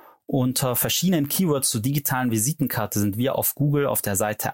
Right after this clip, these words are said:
eins gerankt, alles organisch.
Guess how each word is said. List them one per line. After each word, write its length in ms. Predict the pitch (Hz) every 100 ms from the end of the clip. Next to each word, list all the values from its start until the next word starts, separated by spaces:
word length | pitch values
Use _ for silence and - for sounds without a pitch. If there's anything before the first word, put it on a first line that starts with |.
| -
eins 320 | 110 147 -
gerankt, 540 | 135 127 123 131 - _ _ _
alles 320 | 117 147 -
organisch. 600 | 139 117 123 127 131 -